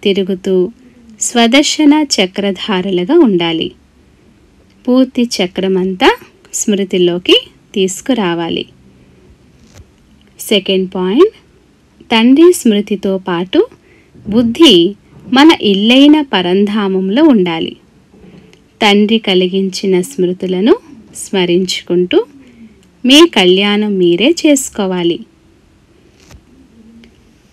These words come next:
వరదానము, సంపూర్ణ ఆహుతి ద్వారా పరివర్తన సమారోహాన్ని జరుపుకునే దృఢ సంకల్పధారి భవ.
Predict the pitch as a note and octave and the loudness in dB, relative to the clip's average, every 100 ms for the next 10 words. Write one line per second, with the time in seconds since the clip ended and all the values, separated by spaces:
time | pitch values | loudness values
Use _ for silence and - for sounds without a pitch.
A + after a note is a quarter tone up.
0 | _ _ _ _ _ - G#3+ F#3+ F3+ F#3+ | _ _ _ _ _ -12 -6 -4 -2 -2
1 | F#3 F3+ A3+ A#4+ - - _ _ _ _ | -2 2 2 2 -2 -20 _ _ _ _
2 | _ _ _ - - - B3+ B3+ B3+ D#4+ | _ _ _ -18 -10 0 4 4 4 6
3 | F4+ F#4 F4+ - F#3+ F#3+ F#3+ A#3+ A#3+ A3 | 8 8 8 4 -2 -2 -2 -2 0 -2
4 | G3+ F#3+ F#3+ F4 A#4 - _ - _ _ | -4 -6 -2 -2 -4 -20 _ -20 _ _
5 | - A#3 C4 D#4 E4+ - D#4 D#4 D#4+ D#4 | 0 2 4 4 4 2 4 4 4 0
6 | - F#3+ G3+ A3+ B3 C4 B3+ C4+ D4 D#4 | -2 -2 0 0 0 0 0 2 4 2
7 | A#3 F#3+ F3+ F3+ - G3+ G#3 D#4+ - - | 2 -2 -2 -8 -10 -4 2 2 0 -8
8 | _ _ _ _ G3+ A#3+ D#4+ F#4+ - A3 | _ _ _ _ -2 2 4 4 2 0
9 | F#3+ F#3+ G#3+ G#3+ G#3+ G#3 F#3+ - F3+ F3+ | 0 0 -2 -2 -2 -4 -6 -6 -4 2
10 | D4 B4 - _ _ G3+ F#3 F3 | 2 2 -4 _ _ -12 -8 -6